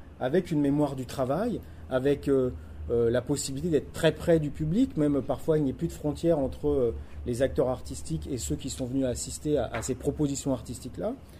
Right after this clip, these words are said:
se sont rendus compte que ces lieux-là étaient les plus adaptés. Et comme par hasard, les artistes d'aujourd'hui questionnent le postmodernisme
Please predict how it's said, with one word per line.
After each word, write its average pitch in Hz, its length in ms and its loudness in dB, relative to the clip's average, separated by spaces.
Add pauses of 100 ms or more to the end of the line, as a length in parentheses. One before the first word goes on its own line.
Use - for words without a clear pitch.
(100)
se 151 80 -8
sont 208 140 2
rendus 170 180 4
compte 247 200 2
que 175 80 -2
ces 165 140 -2
lieux-là 190 220 2
étaient 185 160 0
les 151 100 4
plus 226 300 2
adaptés. 175 420 2 (800)
Et 127 60 -2
comme 180 260 4
par 156 160 6
hasard, 147 440 0 (580)
les 135 160 0
artistes 165 320 2
d'aujourd'hui 147 440 0
questionnent 156 460 2
le 127 80 2
postmodernisme 131 920 -2